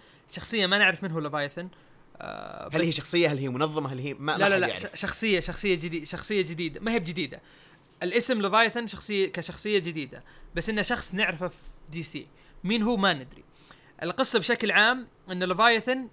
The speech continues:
Speaker 1: قفل كل ال-، المنظمات اللي
Speaker 2: منظمات
Speaker 1: موجودة.
Speaker 2: الشريرة.
Speaker 1: إي، منظمات الشرير الموجودة في عالم دي سي قفلهم. مو قفلهم، فجرهم. وما بي-، ويقو-، على أساس إنه ما في إلا هو.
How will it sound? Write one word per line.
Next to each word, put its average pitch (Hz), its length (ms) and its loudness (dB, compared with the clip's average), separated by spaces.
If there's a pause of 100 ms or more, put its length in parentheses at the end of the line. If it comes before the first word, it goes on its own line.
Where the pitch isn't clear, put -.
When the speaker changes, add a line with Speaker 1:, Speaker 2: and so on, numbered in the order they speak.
(120)
Speaker 1:
قفل 202 300 -2
كل 233 1000 4
ال-، 175 300 -2
المنظمات 151 1160 0
اللي 180 120 -2
Speaker 2:
منظمات 170 180 0
Speaker 1:
موجودة. 165 280 2
Speaker 2:
الشريرة. 101 240 -8 (320)
Speaker 1:
إي، 165 100 -2
منظمات 190 400 2
الشرير 196 300 2
الموجودة 175 460 2
في - 160 -8
عالم 190 260 6
دي 180 120 -4
سي 240 200 -4
قفلهم. 170 560 0
مو 190 200 -4
قفلهم، 180 420 0 (840)
فجرهم. 170 460 2 (840)
وما 202 180 2
بي-، 208 140 0
ويقو-، 185 460 0
على 190 140 2
أساس 208 200 -6
إنه 190 120 -2
ما 208 120 2
في 208 120 -2
إلا 170 140 -2
هو. 156 180 -6